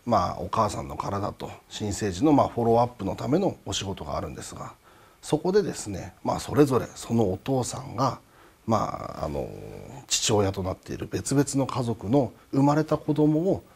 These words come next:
まあ、別々のタイミングですが、見る機会があったんです。それでね、ちょっとぎょっとしたことに気づいちゃったそうなんですが、その共通のお父さんを介した別々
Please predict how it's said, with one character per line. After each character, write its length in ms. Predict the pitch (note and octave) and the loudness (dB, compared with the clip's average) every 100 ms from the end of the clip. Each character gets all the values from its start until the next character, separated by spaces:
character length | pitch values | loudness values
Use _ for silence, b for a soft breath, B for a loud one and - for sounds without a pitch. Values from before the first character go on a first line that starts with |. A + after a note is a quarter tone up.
| b | b
ま 60 | - | -6
あ、 40 | |
別 240 | G2+ A2+ C3+ | -2 -2 4
々 140 | C#3 | 4
の 180 | - D3+ | 6 2
タ 140 | C#3+ | 4
イ 40 | C3+ | 2
ミ 80 | C3+ | 4
ン 60 | |
グ 80 | C3 | 2
で 100 | C3+ | 0
す 140 | - | -4
が、 160 | E2 D#2+ | -8 -10
見 160 | - A2+ | -2 0
る 120 | G#2+ | 0
機 120 | - | -4
会 200 | - G#2 | -6 -8
が 80 | F#2 | -8
あ 20 | |
っ 40 | - | -12
た 100 | - | -12
ん 40 | D3+ | -14
で 80 | - | -14
す。 240 | - - _ B B B B B B B B B - | -16 -18 _ B B B B B B B B B -10
そ 160 | - | -2
れ 100 | C#3+ | 0
で 100 | D3 | 4
ね、 240 | D3 A2 - - - | 4 2 -2 -12 -12
ち 100 | F#3+ | -12
ょ 20 | |
っ 40 | |
と 140 | - - | -8 -6
ぎ 120 | G2+ | -6
ょ 20 | |
っ 60 | G#2+ | -4
と 160 | C3+ | -4
し 40 | B2 | -4
た 120 | B2+ | -4
こ 100 | B2+ | -4
と 100 | C3 | -4
に 120 | A2 | -6
気 160 | - G2 | -6 -6
づ 120 | G2+ | -6
い 40 | |
ち 80 | G2 | -6
ゃ 40 | |
っ 40 | - | -10
た 80 | - | -12
そ 140 | - | -16
う 20 | |
な 80 | - | -14
ん 40 | |
で 80 | - | -16
す 160 | - - | -16 -14
が、 160 | - A2+ - _ _ _ _ _ _ B B B B | -14 -14 -18 _ _ _ _ _ _ B B B B
そ 180 | - - | -4 4
の 220 | D#3+ E3 - - | 6 6 -2 -12
共 280 | - D#3 F3 | -2 0 0
通 240 | - E3+ | 2 6
の 180 | E3+ D3 | 6 6
お 60 | D3 | 4
父 240 | - D3+ | 4 4
さ 160 | - F#2+ | 2 -2
ん 100 | - | -4
を 60 | |
介 240 | - G#2+ F#2 | -6 -6 -6
し 80 | |
た 140 | - G#2+ | -8 -8
別 300 | G2 F#2 B2 | -8 -6 0
々 120 | A#2+ | 2